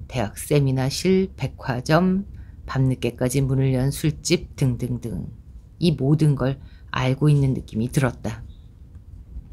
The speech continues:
그 게임에서 주인공으로 내심 꿈꾸었던 역할은 소설의 첫 장을 쓰고 슬롯 머신에서 운이 좋아 부자가 되고 내 여학생과 관계를 갖는 것이다.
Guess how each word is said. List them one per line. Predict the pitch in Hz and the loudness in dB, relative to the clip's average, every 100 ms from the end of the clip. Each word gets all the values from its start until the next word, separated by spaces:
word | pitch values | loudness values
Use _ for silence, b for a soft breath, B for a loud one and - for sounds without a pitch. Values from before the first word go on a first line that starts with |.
| - B B B - | -8 B B B 2
그 | - 208 | 6 8
게임에서 | 208 202 190 170 185 175 | 10 10 10 6 4 2
주인공으로 | - 190 175 170 160 156 156 160 | 2 6 6 6 6 6 6 6
내심 | 127 131 135 - 151 147 | 4 4 4 4 2 4
꿈꾸었던 | 160 170 - 147 127 - 135 147 | 2 2 4 2 2 2 4 6
역할은 | 131 - 131 98 110 156 - - b b b b | 4 0 -4 -2 -2 -4 -6 -18 b b b b
소설의 | - 170 160 170 160 156 - | 0 4 6 6 6 4 2
첫 | - 185 - | -4 -4 -6
장을 | - 135 147 147 | -2 2 4 4
쓰고 | - 160 156 120 - - b b b b | 2 0 0 -2 -4 -16 b b b b
슬롯 | - 185 175 | 2 8 8
머신에서 | 170 160 156 156 147 147 156 143 - - | 10 6 6 6 4 6 4 2 -2 -4
운이 | - 160 156 | 4 8 8
좋아 | 151 143 143 143 - | 8 4 4 2 -2
부자가 | - 147 139 127 110 | -2 0 2 2 0
되고 | 110 110 185 202 - - - - - - | -4 0 0 0 -10 -20 -20 -18 -18 0
내 | 151 170 185 | 6 8 10
여학생과 | 147 117 - - 98 120 80 - - - - - - | 8 4 -2 -6 -8 -8 -12 -14 -18 -20 -18 -20 -10
관계를 | - 120 110 95 87 104 | -6 -6 -4 -6 -4 -4
갖는 | - 117 107 | -6 -8 -10
것이다. | - - - - - | -10 -10 -10 -12 -16